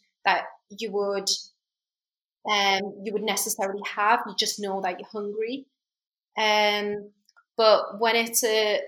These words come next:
kind of psychological craving and it's something that, you know, you want right now, it'll usually be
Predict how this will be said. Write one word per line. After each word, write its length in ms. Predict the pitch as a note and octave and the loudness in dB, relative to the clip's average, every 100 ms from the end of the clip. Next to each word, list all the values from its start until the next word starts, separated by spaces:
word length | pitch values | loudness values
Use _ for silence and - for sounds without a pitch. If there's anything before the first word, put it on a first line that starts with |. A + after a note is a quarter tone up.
| - - - | -10 -18 -8
kind 160 | A#3 G#3+ | -4 -2
of 80 | G#3 | 0
psychological 760 | - G3+ G3+ G#3+ G3+ - G#3 | 0 0 0 -2 0 -2 -4
craving 720 | G3+ - A3 G#3 G#3 F#3 F3+ F#3 | -8 -4 0 2 0 -4 -4 -6
and 100 | G3 | -6
it's 180 | F#3+ - | -6 -4
something 500 | A3 G3+ - G3 F#3+ | -4 -6 -6 -6 -2
that, 180 | F#3+ - - _ _ _ - - | -2 -4 -8 _ _ _ -20 -12
you 140 | G3+ | -6
know, 60 | G#3 | -4
you 180 | G3+ G3 | -4 -2
want 260 | G3 F3+ | -2 -2
right 240 | F#3+ F#3 F#3 | -2 -2 -2
now, 300 | G3 F#3 F3+ | -2 -2 -2
it'll 300 | F3+ G3 F#3+ | -4 -6 -8
usually 400 | F#3+ F#3+ F#3+ F#3+ | -8 -4 -4 -4
be 240 | F#3 F#3 | -6 -6